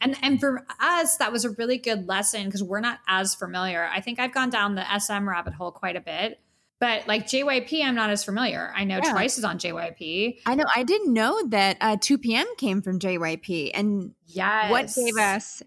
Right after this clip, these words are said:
Speaker 2: this other artist that we love and saw in concert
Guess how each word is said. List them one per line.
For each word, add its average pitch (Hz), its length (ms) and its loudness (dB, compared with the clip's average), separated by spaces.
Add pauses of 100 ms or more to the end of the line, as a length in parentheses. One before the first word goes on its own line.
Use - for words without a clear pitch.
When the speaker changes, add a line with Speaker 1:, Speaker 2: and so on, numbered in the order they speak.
(100)
Speaker 2:
this 208 240 -4
other 214 260 0
artist 196 400 -2
that 180 160 -4
we 190 220 -2
love 185 520 2
and 185 140 -2
saw 185 160 2
in 180 140 0
concert 175 560 -2